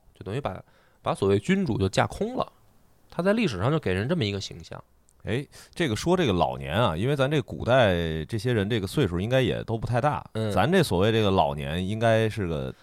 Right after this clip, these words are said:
Speaker 2: 差不多什么岁数啊？
Speaker 1: 晋平公挺有意思，因为他的死的那一年特别确定是公元前的五百三十二年，但是他生在那一年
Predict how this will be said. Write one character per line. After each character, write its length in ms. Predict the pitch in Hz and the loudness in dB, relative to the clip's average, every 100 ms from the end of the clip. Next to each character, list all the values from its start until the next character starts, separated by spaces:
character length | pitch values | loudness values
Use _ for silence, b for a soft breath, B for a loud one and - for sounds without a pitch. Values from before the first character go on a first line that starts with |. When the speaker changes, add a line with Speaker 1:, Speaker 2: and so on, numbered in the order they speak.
| b | b
Speaker 2:
差 180 | 110 | 0
不 60 | 95 | 2
多 120 | 101 | 2
什 140 | 104 85 | 0 -2
么 80 | |
岁 180 | 101 117 85 | 0 2 2
数 80 | |
啊？ 40 | 82 | 4
Speaker 1:
晋 200 | 269 202 | 4 4
平 260 | 127 135 | 2 2
公 160 | 214 233 | 2 0
挺 80 | 156 | 2
有 220 | 113 101 | 2 2
意 120 | 107 | 0
思， 240 | 95 98 95 | -2 0 0
因 120 | 160 | 0
为 60 | |
他 280 | 185 - 233 | -2 0 2
的 140 | 214 147 | 4 4
死 560 | - - - 110 - | 4 4 4 2 2
的 140 | 90 120 | 4 6
那 140 | 185 | 6
一 140 | 175 | 4
年 420 | 117 98 92 92 82 | 2 0 0 0 -2
特 140 | - | 2
别 140 | 101 101 | 4 4
确 300 | - 113 98 | 2 2 2
定 280 | 104 90 | 2 0
是 160 | - 107 | -2 -4
公 220 | 101 123 | 0 2
元 180 | 120 113 | 2 2
前 380 | 117 - 90 92 | -2 -2 -2 2
的 400 | 107 95 92 - | 4 4 4 0
五 160 | - 98 | -2 0
百 160 | 98 90 | 2 2
三 240 | 107 110 | 2 2
十 80 | 117 | 2
二 180 | 107 90 | 0 0
年， 320 | - 76 73 - _ b b b | -8 -10 -12 -16 _ b b b
但 140 | - 208 | 4 4
是 80 | 190 | 4
他 120 | 240 | 0
生 360 | - 392 330 | 0 0 2
在 100 | 294 | 4
那 140 | 127 95 | 4 2
一 120 | 85 | -6
年 360 | 87 85 92 | -6 -4 -4